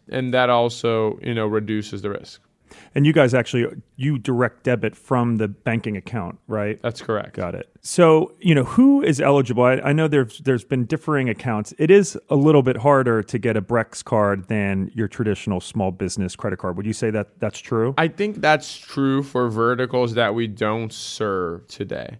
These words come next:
Speaker 2: Mm-hmm.
Speaker 1: So, for example, if you are a professional service organization, so, you know, an accounting firm, a law firm, this is not a vertical we're currently serving, so it's really hard to get through our underwriting process.
Speaker 2: Mm-hmm.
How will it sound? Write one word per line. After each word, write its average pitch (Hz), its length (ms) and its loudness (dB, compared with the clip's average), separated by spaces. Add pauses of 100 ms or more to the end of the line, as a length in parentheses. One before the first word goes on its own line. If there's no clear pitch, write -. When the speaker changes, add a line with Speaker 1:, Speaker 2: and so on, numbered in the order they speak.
Speaker 2:
Mm-hmm. 101 300 -18 (120)
Speaker 1:
So, 117 680 -2
for 127 120 -2
example, 110 920 -6 (180)
if 123 260 -8
you 135 200 -2
are 117 720 0
a 107 160 -2
professional 117 680 -6
service 127 520 -4
organization, 101 1080 -6
so, - 180 -10
you 104 120 -6
know, 98 180 -8
an 90 60 -10
accounting 120 520 -6
firm, 110 640 -4
a 101 80 -8
law 110 320 -2
firm, 110 600 -6 (580)
this 117 180 -8
is 117 140 -8
not 120 360 -2 (460)
a 131 40 -6
vertical 113 480 -2
we're 107 160 -4
currently 123 480 -4
serving, 107 500 -6
so 120 180 -6
it's 117 220 -6
really 135 220 0
hard 113 320 -2
to 113 100 -8
get 110 180 -4
through 113 220 -4
our 107 180 -2
underwriting 107 480 -4
process. - 560 -14
Speaker 2:
Mm-hmm. 110 420 -10